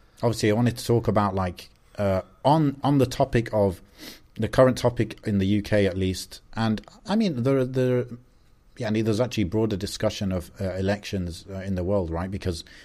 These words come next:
I think in the U S there's gonna be elections next year. Um,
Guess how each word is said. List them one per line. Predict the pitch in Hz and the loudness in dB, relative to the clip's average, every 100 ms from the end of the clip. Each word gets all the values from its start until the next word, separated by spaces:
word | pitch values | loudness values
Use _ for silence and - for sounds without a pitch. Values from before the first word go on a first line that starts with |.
| - - | -20 -10
I | 95 | -10
think | - 113 117 120 | -2 -2 0 -2
in | 98 | -2
the | 92 | -2
U | 85 90 107 110 | -2 -2 0 0
S | 98 - | -2 -2
there's | 98 87 | -4 -4
gonna | 101 95 | -4 -2
be | 92 | -2
elections | 87 92 - - 95 85 | -2 -4 -6 -6 -6 -4
next | 98 - - | -6 -6 -4
year. | 101 127 - _ _ - - - - - - | -2 -2 -6 _ _ -20 -20 -20 -20 -20 -8
Um, | 98 92 92 92 90 87 90 | -2 0 0 0 -2 -4 -6